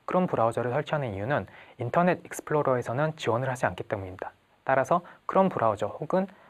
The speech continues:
오페라, 파이어폭스와 같은 다른 브라우저가 필요합니다. 크롬 브라우저는 화면에 보이시는 주소 혹은 네이버나 다음과 같은 검색 엔진에서 크롬 브라우저 설치를 검색하시면은 쉽게 설치를 하실 수 있겠습니다. 인터넷 익스플로러에서는 개발할 수 없다는 것을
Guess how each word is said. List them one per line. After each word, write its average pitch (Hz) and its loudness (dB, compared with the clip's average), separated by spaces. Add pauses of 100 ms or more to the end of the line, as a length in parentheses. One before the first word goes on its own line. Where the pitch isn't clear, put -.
(120)
오페라, 110 2 (100)
파이어폭스와 170 0
같은 113 -2
다른 143 2
브라우저가 107 4
필요합니다. - -4 (680)
크롬 196 4
브라우저는 139 6
화면에 185 4
보이시는 117 -2
주소 92 0 (200)
혹은 180 0 (220)
네이버나 120 2
다음과 113 2
같은 151 -2
검색 110 -2
엔진에서 107 -2 (220)
크롬 202 4
브라우저 107 0
설치를 147 -4
검색하시면은 123 -4 (140)
쉽게 - -4
설치를 175 2
하실 160 -2
수 - -6
있겠습니다. 95 -4 (440)
인터넷 135 0
익스플로러에서는 131 0
개발할 117 2
수 - -2
없다는 110 -4
것을 160 2